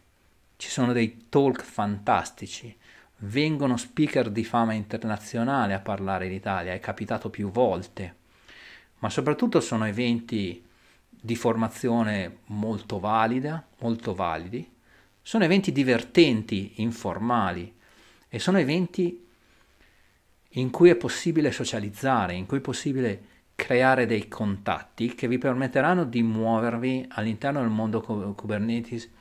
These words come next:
in maniera più cosciente, più semplice e più effettiva. E in Italia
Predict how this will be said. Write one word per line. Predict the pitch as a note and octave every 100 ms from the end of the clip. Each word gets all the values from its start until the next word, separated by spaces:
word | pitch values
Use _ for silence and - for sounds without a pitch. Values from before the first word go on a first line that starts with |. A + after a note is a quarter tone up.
| - _ _ _ _ - - -
in | A#2
maniera | G#2+ G#2 A2 G#2
più | - G#2
cosciente, | - G#2+ - C#3 C#3+ B2+ B2+
più | A#2+ A2+
semplice | G2 - B2 A#2 A#2+ A2 A2 G#2+
e | G#2+
più | G2 A2+
effettiva. | - G#2 - - E2 E2 E2 _ _ - - - - - _ _ _ _ - _ _ _ _ _ _ _ _ _ _ _ _ _ _ _ _ _ - _ _ _ _ _ _ _ _ _ _ _
E | - D#3+
in | F3
Italia | C3 D3 D3+ B2 G#2 F2+ F#2+